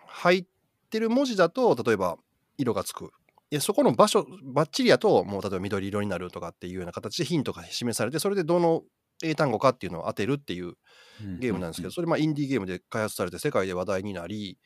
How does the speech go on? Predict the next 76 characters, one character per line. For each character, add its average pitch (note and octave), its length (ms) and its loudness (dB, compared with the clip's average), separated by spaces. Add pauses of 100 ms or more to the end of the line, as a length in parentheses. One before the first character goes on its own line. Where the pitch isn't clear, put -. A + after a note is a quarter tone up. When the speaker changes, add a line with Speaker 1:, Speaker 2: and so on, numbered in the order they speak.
Speaker 2:
う G2+ 60 -6
ん。 D2+ 280 -8 (320)
Speaker 1:
ど F3 100 -6
っ - 20 -10
か - 160 2
ア G3 40 6
メ B3 80 6
リ B3 80 2
カ A3+ 80 2
の G#3 60 0
新 G#3+ 200 0
聞 G3 100 2
が F#3 80 2
そ - 80 -2
れ - 60 0
買 - 180 0
っ - 40 -20
た G2+ 120 0
ん - 20 -10
で - 80 -16
す - 80 -12
よ A#2+ 60 -8
ね。 C3 100 -14 (560)
Speaker 2:
う B2+ 60 2
ー A#2+ 800 2
ん。 G2+ 100 -12 (540)
Speaker 1:
と F3+ 100 -6
か D3+ 100 2
っ B2 40 2
て - 140 -6
い B2+ 80 0
う D3 480 0
の A2+ 100 -2
が、 G2+ 100 0
な A#2+ 80 0
ん - 20 -6
か G#2 60 -2
年 G#3 240 2
に A#2 200 2 (460)
一 F3+ 100 -8
回 C3 200 8
か A2 80 6
二 A#2+ 60 0
回 B2+ 100 6
ぐ A#2+ 60 4
ら F#2 60 2
い - 20 -4
聞 - 80 -14
く C3 80 -6
じ A2 60 -4
ゃ F2+ 40 -4
な - 20 -6
い - 20 -8
で - 40 -14
す - 40 -16
か。 - 180 -16 (220)
Speaker 2:
う G#2 40 -8
ん、 G2+ 40 -6
う - 20 -6
ん、 F2 100 -12 (380)
う - 20 -14
ん、 D2+ 120 -18 (140)
う - 40 -20
ん。 - 100 -20 (320)
Speaker 1:
イ C3+ 80 -2
ン A2+ 100 -4
デ G#2 100 -8
ィ G2+ 80 -6
ー - 20 -12
ゲ G2 160 -4
ー F2 40 -8
ム F2 80 -10
に F2 160 -12
つ - 160 -16
い F2 40 -14
て。 E2+ 160 -14